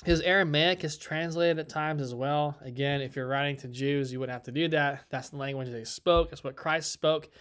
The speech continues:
Um, it's a shorter account of Jesus. It, it, it reads better. I think it reads much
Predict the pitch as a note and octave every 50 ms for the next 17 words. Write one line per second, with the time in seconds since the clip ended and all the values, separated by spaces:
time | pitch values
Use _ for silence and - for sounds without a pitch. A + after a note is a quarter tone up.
0 | - - - - - - - _ _ _ - - D#3+ D3+ D3+ D3 D3+ F#3+ E3 E3+
1 | E3+ D3+ - - A3 A#3 A#3+ A#3 A3+ A3 G#3 G#3 - G#3 G3+ G3 F#3+ F3 D#3+ D#3
2 | E3+ F#3 F#3+ F3+ G#3 G3+ G3+ - - - - _ - - - - _ _ _ _
3 | - E3+ D#3 B2+ D#3+ F3+ - E3+ D3+ - D#3+ C#3+ C#3+ D#3 E3+ G3 G#3+ F#3 E3+ E3
4 | F3+ G3 F#3+ F#3+ F#3+ F#3+ F#3+ F#3 - - F#3 F#3+ - - A3+ G#3 A3 E3+ E3+ F3+
5 | F#3 F3+ E3 D3+ E3 E3+ D3+ C3 -